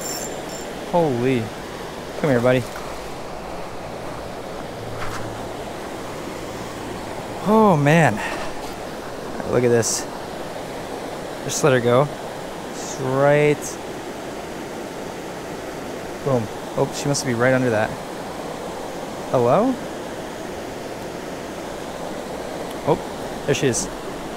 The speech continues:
Thank you, buddy. Water's so clear. All right, let's <laughs> cast a few more times here. How could I not, dude? Especially, we've been doing pretty good on the hook set. Like, right when they feel it, I just,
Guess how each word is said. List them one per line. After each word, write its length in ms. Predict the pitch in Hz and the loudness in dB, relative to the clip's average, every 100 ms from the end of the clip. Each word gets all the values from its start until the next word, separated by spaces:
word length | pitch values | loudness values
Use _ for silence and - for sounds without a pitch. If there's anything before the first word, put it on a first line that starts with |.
| - - - - - - - | -8 -8 -8 -6 -8 -6 2
Thank 240 | 165 165 | 4 4
you, 80 | 165 | 6
buddy. 300 | 160 160 151 - - - - - - - - - - - - - - - - - - - - - - | 8 8 6 2 2 -2 -4 -6 -8 -8 -8 -6 -6 -6 -8 -8 -8 -8 -8 -8 -6 -6 -6 -6 2
Water's 300 | 131 127 110 | 4 4 4
so 360 | - - 156 135 | 0 0 2 2
clear. 340 | - 143 127 120 - - - - - - - - - - - - - - - - - - - - - - - | 2 4 4 0 -6 -8 -8 -8 -6 -6 -8 -8 -8 -8 -8 -8 -8 -6 -8 -8 -8 -8 -8 -6 -8 -8 2
All 60 | |
right, 100 | - | 6
let's 160 | 135 - | 6 6
<laughs> 0 | |
cast 340 | - 247 220 | 6 6 6
a 60 | 185 | 2
few 180 | 190 180 | 4 6
more 180 | 151 147 | 6 6
times 300 | 143 135 131 | 6 6 6
here. 160 | 143 | 8
How 140 | 165 277 | 8 8
could 100 | 349 | 6
I 140 | 311 | 6
not, 320 | 170 185 135 | 6 6 6
dude? 260 | 135 175 180 - - - - - - - - - - - - - | 6 6 4 -4 -8 -8 -8 -8 -8 -8 -10 -10 -8 -10 -8 -4
Especially, 340 | - 254 240 208 | 8 8 10 10
we've 140 | 226 | 12
been 160 | 247 220 | 12 12
doing 180 | 240 | 10
pretty 180 | 226 196 | 10 8
good 160 | 156 214 | 10 8
on 140 | 170 | 8
the 80 | 131 | 8
hook 160 | 165 185 | 6 8
set. 240 | 143 120 | 8 8
Like, 140 | 120 | 6
right 200 | 123 160 | 8 8
when 120 | 202 196 | 8 6
they 80 | |
feel 240 | - 190 202 | 6 8 8
it, 100 | 190 | 8
I 80 | 143 | 4
just, 240 | 147 | 2